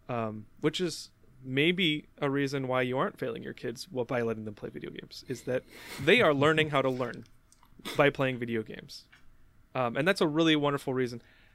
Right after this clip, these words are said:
to play video games. And I think, in addition to all of the others, and maybe we should talk about why we love video games, 'cause I have, I could write an essay on it. Maybe I will. <laughs> But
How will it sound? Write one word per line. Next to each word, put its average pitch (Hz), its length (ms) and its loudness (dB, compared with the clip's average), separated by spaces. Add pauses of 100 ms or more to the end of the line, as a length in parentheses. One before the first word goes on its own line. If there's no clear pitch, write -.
(400)
to 156 120 4
play 143 160 4
video 127 240 4
games. 117 220 -2
And 135 140 0
I 127 60 4
think, 156 420 0 (480)
in 120 100 -4
addition 120 380 -6
to 147 260 -6 (140)
all 139 160 4
of 156 80 -2
the 160 120 4
others, 139 360 2
and 131 200 -8 (120)
maybe 131 180 -6
we 131 80 -2
should - 220 -6
talk - 260 -2
about 120 340 0 (600)
why 123 340 4
we 127 120 0
love 120 220 0
video 117 240 -2
games, 113 280 -6
'cause 120 120 -8
I 120 80 -4
have, 120 200 -6 (600)
I 185 100 6
could 180 180 2
write 156 140 8
an 131 80 -4
essay - 220 -4
on 104 120 -10
it. - 80 -10
Maybe 143 240 2
I 120 60 -2
will. 110 300 -12
<laughs> - 160 -18
But 156 420 0